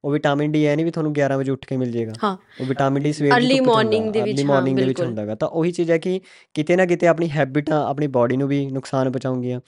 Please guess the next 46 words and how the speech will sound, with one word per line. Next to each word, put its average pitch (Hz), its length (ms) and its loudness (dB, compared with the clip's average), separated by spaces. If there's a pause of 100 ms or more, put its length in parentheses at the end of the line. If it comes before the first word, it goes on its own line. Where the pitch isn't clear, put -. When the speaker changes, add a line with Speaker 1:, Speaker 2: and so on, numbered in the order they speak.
(220)
Speaker 1:
ਤੇ 151 80 -4
ਆਪਣਾ 147 300 0
ਆਉਣ 135 280 -2
ਵਾਲਾ 139 200 2
ਫਿਊਚਰ 135 320 -4
ਨੂੰ 143 80 0
ਵੀ 143 60 -2
ਨੁਕਸਾਨ 131 360 -2
ਪਹੁੰਚਾਉਣਗੀਆਂ, 123 720 -6
ਹਨਾ? 139 100 -6
ਕਿਤੇ 135 220 -8
ਨਾ 127 80 -2
ਕਿਤੇ 123 260 -6
ਇਹ 127 40 -6
ਚੀਜ਼ 131 200 -8
ਹੋ - 340 -12
ਜਾਂਦੀ 120 240 -6
ਹੈ 117 40 -4
ਮੇਰੇ 117 220 -4
according। 110 340 -8 (260)
ਬਾਕੀ 135 280 4
ਦੇਖੋ, 160 300 6
ਆਪਾਂ 156 440 6
ਇੱਕਦਮ 151 500 0
ਆਦਤਾਂ 131 360 0
ਵੀ 143 100 -2
ਨਹੀਂ 139 280 -4
ਸੁਧਾਰ 131 340 -2
ਸਕਦੇ। 117 400 -10 (260)
ਬਾਕੀ 127 220 -6
ਮੈਂ 139 120 0
ਇਹੀ 135 140 -2
ਕਹਿਣਾ 135 240 -2
ਚਾਹੂੰਗਾ 127 400 -6
ਕਿ 147 400 -6 (140)
ਹਮੇਸ਼ਾ 131 420 -2
ਸਟਾਰਟਅਪ 123 640 -4 (200)
ਛੋਟੇ 123 320 -6
ਤੋਂ 131 140 -6
ਕਰੋ, 120 260 -6 (460)
ਛੋਟੀ 135 240 -2
ਛੋਟੀ 147 260 2
ਆਦਤਾਂ 131 300 2
ਸੁਧਾਰਨੀਆਂ 127 440 0
ਸਟਾਰਟ 117 280 -4
ਕਰੋ। 113 280 -6